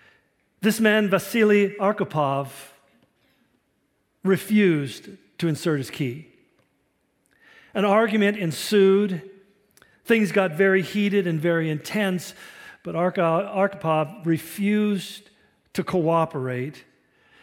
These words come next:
Some think it was because just a few years earlier he had been on a nuclear submarine that had caught fire,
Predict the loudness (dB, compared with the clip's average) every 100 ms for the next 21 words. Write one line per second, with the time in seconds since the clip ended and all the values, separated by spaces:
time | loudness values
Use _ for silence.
0 | -20 -18 0 2 4 2 0 0 -2 0
1 | -2 0 2 2 0 -4 -2 0 -2 -2
2 | 0 2 2 2 0 0 2 2 0 0
3 | 0 0 0 0 0 0 0 0 0 -2
4 | 0 -2 -2 -2 0 0 0 -2 -2 -4
5 | -4 -4 -2 0 -2 -4